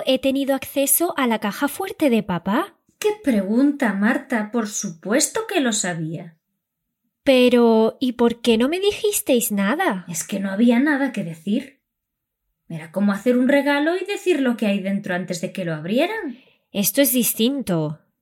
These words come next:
Speaker 1: ¿Y cómo habéis aguantado tantos años sin decirme nada?
Speaker 2: Yo me mordí la lengua en muchas ocasiones, pero papá me hizo prometerle que nunca te lo diría.
Speaker 1: Ya veo. Entonces,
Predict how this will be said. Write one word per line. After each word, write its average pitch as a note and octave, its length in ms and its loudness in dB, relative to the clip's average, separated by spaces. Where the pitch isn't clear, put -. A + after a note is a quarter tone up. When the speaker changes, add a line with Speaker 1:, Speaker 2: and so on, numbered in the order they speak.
Speaker 1:
¿Y A3+ 180 -2
cómo G#3 280 0
habéis F4 340 2
aguantado G#3 600 0
tantos F#3+ 400 -2
años F#3 260 0
sin F#3 180 0
decirme E3+ 520 0
nada? C#4+ 440 0
Speaker 2:
Yo A#3 200 2
me G3+ 140 0
mordí E3 320 -4
la E3+ 180 -2
lengua F#3 340 -6
en G3+ 120 2
muchas A#3+ 380 2
ocasiones, B2+ 920 -8
pero A3+ 260 0
papá B3+ 400 0
me F#3 160 2
hizo G3 260 -4
prometerle A#3+ 680 2
que C4 120 0
nunca C#4 360 0
te C#4+ 100 0
lo C#4 120 2
diría. C#4 640 -2
Speaker 1:
Ya A#3 280 4
veo. F3 540 -2
Entonces, A3+ 1040 0